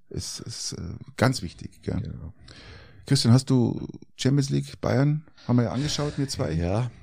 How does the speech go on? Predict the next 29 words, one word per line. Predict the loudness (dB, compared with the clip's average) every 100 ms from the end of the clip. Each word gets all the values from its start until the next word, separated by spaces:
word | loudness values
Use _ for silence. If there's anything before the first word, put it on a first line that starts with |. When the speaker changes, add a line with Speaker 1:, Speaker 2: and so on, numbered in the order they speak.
| -20 -20 -20 -20 -20 -16 -10
Speaker 2:
Ja, | -6 -6 -4
was | -6 -6
willst | -6 -4
du | -4
denn |
da | -4
sagen, | -4 -4 -4
Patrick? | -6 -6 -6 -10 -14 -20 -20 -20 -20 -20 -20 -20 -16 -14 -10
Da |
Speaker 1:
Ah, | -2
Speaker 2:
bin | 2 2
ich |
immer | 4 6
noch, | 8 6 4
Speaker 1:
schlimm. | -2 -2
Speaker 2:
immer | 2 4
noch | 4 2
sehr | 0 2 6 6 6 2 -2 -2
gefasst, | -2 2 0 0 -4 -6 -20
tatsächlich. | -12 -8 -6 -4 -6 -8 -16 -20 -20 -20 -20 -20 -20 -18 -12
Speaker 1:
Es | -8 -6
ist | -4
wirklich | 2 4 4
schlimm, | 4 6 6
weil, | 6 4
äh, | 2 -4 -4
ich | -6 -8 -2
immer | -2
noch | -2 -6